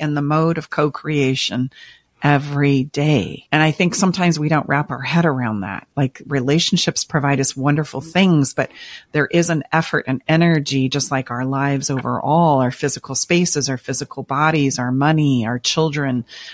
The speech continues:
our pets, all of those things that we hold dear. There is an investment into them every day. And I think we don't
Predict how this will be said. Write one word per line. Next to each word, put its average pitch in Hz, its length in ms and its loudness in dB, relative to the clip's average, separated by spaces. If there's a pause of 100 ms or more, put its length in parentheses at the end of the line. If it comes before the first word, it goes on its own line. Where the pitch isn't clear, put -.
(120)
our 123 80 -6
pets, - 480 -2
all 147 180 -2
of 156 60 -2
those 147 200 -2
things 156 220 0
that 151 60 -4
we 131 120 -4
hold 139 280 -4
dear. 156 340 0 (300)
There 147 160 0
is 147 140 2
an 147 80 2
investment 143 760 2
into 170 300 2
them 139 260 -6
every 139 360 -4
day. 156 400 2
And 143 120 -2
I 143 100 -2
think - 200 -8
we 151 80 -2
don't 170 240 0